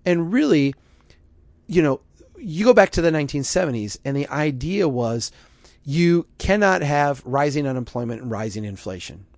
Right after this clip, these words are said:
right? The two balance each other out. You're gonna either have inflation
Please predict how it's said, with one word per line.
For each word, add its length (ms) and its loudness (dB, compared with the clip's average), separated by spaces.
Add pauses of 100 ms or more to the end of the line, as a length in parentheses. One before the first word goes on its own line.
right? 240 -10 (220)
The 100 -8
two 380 2
balance 400 -2
each 120 -8
other 200 -2
out. 260 -8
You're 80 -10
gonna 160 -6
either 260 -6
have 220 -10
inflation 640 -2